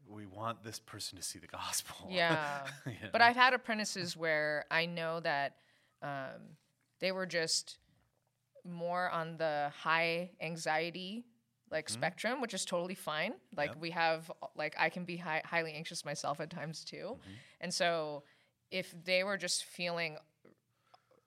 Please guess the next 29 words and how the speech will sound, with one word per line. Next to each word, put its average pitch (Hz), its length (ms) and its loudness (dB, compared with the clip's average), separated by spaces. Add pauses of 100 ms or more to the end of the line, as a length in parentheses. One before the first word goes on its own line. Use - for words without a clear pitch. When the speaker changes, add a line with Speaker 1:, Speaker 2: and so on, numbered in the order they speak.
(240)
Speaker 2:
really 185 600 -8
uncomfortable 160 1120 -6
with 151 220 -10
even 151 460 -10
their 147 260 -2
sort 156 240 -8
of, 143 160 -14
like, 135 340 -4 (460)
um, 139 440 -10 (320)
like, 165 200 -4
facilitation 160 960 -6
skills 156 640 -4
in 151 160 -10
that 143 180 -6
trimester, 180 920 -8
then 147 240 -4
Speaker 1:
Mm-hmm. 143 100 -14 (300)
Speaker 2:
I 175 100 4
would 190 100 -4
just 190 180 -6
be 180 120 -10
more 151 200 -4
selective 139 640 -6
about, 98 400 -8 (500)
um, 123 360 -10 (260)
who 156 140 -6
I 135 100 0
lent 117 240 -10
in. 120 140 -12